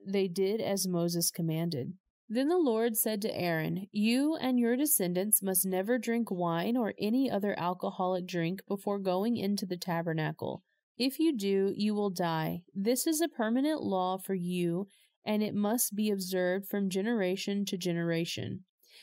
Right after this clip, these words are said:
You must distinguish between what is sacred and what is common, between what is ceremonially unclean and what is clean, and you must teach the Israelites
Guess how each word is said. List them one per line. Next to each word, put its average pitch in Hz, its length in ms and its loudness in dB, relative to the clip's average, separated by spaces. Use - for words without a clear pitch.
You 247 80 2
must 294 240 2
distinguish 240 800 0
between 190 400 -2
what 180 220 0
is 190 120 0
sacred 214 480 0
and 196 280 0
what 180 180 0
is 175 160 0
common, 165 540 -4
between 214 400 0
what 202 200 2
is 233 200 2
ceremonially 214 840 2
unclean 214 640 0
and 196 260 -2
what 190 140 0
is 180 160 -2
clean, 175 500 -4
and 220 160 2
you 233 80 4
must 247 380 0
teach 269 380 -2
the 277 180 2
Israelites 185 720 0